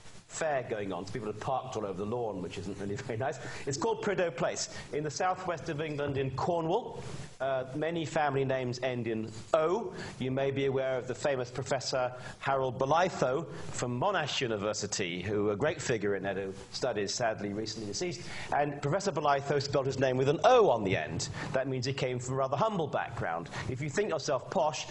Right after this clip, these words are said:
you spell it E A U X. It's pronounced exactly the same. So Prideaux Place,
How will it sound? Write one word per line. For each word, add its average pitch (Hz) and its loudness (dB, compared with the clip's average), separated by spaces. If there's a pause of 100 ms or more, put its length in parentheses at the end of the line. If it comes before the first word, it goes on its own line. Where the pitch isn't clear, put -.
(140)
you 143 -4
spell 135 -4
it 135 -2
E 135 -2
A 123 2
U 127 0
X. - 2 (280)
It's 127 -2
pronounced 170 0
exactly 139 0
the 135 0
same. 135 -2 (260)
So 175 0
Prideaux 220 2
Place, 180 2